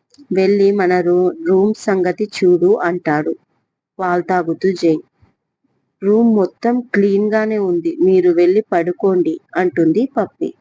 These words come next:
ఇదండి ఇవాళటి ఎపిసోడ్. మరో మంచి ఎపిసోడ్తో మీ ముందు ఉంటాను. మైత్రి. కామెంట్ చేస్తున్న వాళ్ళకి, లైక్ చేస్తున్న వాళ్ళకి, సబ్స్క్రైబ్ చేసుకున్న వాళ్ళకి పేరు పేరున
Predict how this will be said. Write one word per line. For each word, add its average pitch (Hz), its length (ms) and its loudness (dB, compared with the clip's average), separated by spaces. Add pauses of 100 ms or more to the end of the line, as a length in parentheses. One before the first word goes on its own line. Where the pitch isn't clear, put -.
(800)
ఇదండి 202 400 0
ఇవాళటి 190 480 0
ఎపిసోడ్. - 440 -4 (440)
మరో 190 200 0
మంచి 180 300 -2
ఎపిసోడ్తో 185 640 -2
మీ 226 200 0
ముందు 175 360 2
ఉంటాను. 165 400 -2 (160)
మైత్రి. 165 380 -2 (460)
కామెంట్ 214 360 -2
చేస్తున్న 202 400 0
వాళ్ళకి, 190 440 0
లైక్ 170 300 0
చేస్తున్న 180 440 0
వాళ్ళకి, 175 440 -2 (600)
సబ్స్క్రైబ్ 214 560 -4
చేసుకున్న 185 560 0
వాళ్ళకి 160 400 -2
పేరు 196 320 0
పేరున 180 460 0